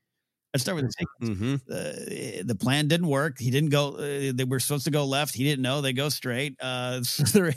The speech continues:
Speaker 1: in, more in trouble. They get through it. They're on the two wheels, like you said, and he has to do what he has to do to stop it. Saves the day, but he's, he's on fire. <laughs> And he, what he needs to save him <laughs> might also destroy him.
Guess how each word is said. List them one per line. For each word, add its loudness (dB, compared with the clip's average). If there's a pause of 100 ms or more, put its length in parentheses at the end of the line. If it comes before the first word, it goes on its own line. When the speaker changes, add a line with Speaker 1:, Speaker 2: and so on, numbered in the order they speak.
Speaker 1:
in, 0
more 2
in 0
trouble. -4 (460)
They -8
get -2 (100)
through 0
it. -4
They're -8
on 0
the 0
two -2
wheels, -2
like -6
you -10
said, -4
and -14
he -2
has -2
to -14
do -2
what -2
he -4
has -4
to -20
do -6
to -8
stop -6
it. -4 (300)
Saves -4
the -8
day, -2
but -10
he's, -10
he's -10
on -6
fire. -8
<laughs> -10 (420)
And -4
he, -2 (100)
what 0
he 2
needs 0
to -6
save -2
him -8 (180)
<laughs> -20
might 2
also 0
destroy -4
him. -10